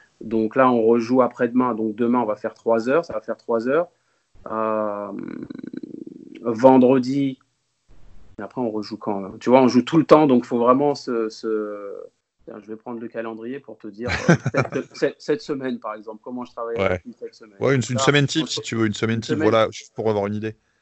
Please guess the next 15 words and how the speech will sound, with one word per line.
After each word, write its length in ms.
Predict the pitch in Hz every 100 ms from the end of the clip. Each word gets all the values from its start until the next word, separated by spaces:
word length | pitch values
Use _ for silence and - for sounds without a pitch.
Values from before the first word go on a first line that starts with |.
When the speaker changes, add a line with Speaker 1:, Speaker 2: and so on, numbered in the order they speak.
| _ _
Speaker 1:
Bah, 300 | 143 151 165
ça 160 | 139 117
va 140 | 117
faire 340 | 117 127 123 117
du, 460 | 113 117 117 113
du, 340 | 110 110 113 113
ouais, 320 | 123 165 165
du 220 | 120 110
six, 260 | 110 - 139
sept 380 | - 143 135 170
heures 120 | 160
peut-être 360 | 147 147 156
par 180 | - 135
semaine. 400 | - 147 185 185 131 _ _ _ _ _
Euh, 40 | 117